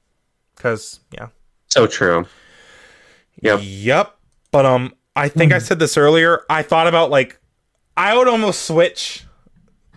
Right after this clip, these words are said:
Speaker 1: overtime to the ugly just because that really, whatever. But
Speaker 2: It easily could have been interchangeable.
Speaker 1: yeah. So let's go ahead, take a
Speaker 2: But,
Speaker 1: break,
Speaker 2: yeah.
Speaker 1: and we're gonna talk about the T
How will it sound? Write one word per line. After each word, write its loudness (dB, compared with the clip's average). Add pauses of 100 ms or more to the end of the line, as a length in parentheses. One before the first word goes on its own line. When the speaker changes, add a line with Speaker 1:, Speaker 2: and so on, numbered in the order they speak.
Speaker 1:
overtime 0
to -6
the 0
ugly -4
just -16
because -4
that -2
really, -4 (680)
whatever. -16 (560)
But -2
Speaker 2:
It 6
easily 4
could 0
have 0
been 0
interchangeable. -2 (480)
Speaker 1:
yeah. -18 (180)
So 0
let's -8
go -2
ahead, -4
take -2
a -2
Speaker 2:
But, -4
Speaker 1:
break, -6
Speaker 2:
yeah. 2
Speaker 1:
and -6
we're -14
gonna -10
talk -6
about -2
the -10
T -12